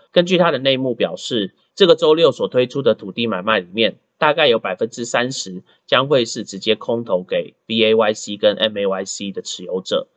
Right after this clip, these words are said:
另外的百分之七十将会公开的给大家来去铸造。大概一个土地的价格会是一个 E，或是一百五十个到两百个 A。至于说大家都关注到了 Coda 这个N F T的角色，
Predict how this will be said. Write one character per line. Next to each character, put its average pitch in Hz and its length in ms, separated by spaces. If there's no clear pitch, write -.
另 190 140
外 185 140
的 135 80
百 101 120
分 110 140
之 117 160
七 117 240
十 92 160
将 117 160
会 117 120
公 110 200
开 107 160
的 101 100
给 - 120
大 98 240
家 92 140
来 82 100
去 92 140
铸 87 260
造。 76 300
大 170 160
概 170 140
一 131 80
个 127 100
土 101 140
地 120 120
的 107 60
价 104 240
格 92 220
会 110 160
是 - 200
一 101 120
个 98 140
E， 113 360
或 123 120
是 110 320
一 139 100
百 107 200
五 90 180
十 - 200
个 87 260
到 107 160
两 95 220
百 85 180
个 - 120
A。 95 260
至 202 160
于 160 100
说 160 120
大 156 140
家 151 140
都 147 100
关 139 220
注 143 120
到 123 180
了 107 60
Coda 123 400
这 113 120
个 - 80
N 117 120
F 101 200
T 110 100
的 104 60
角 90 200
色， 98 340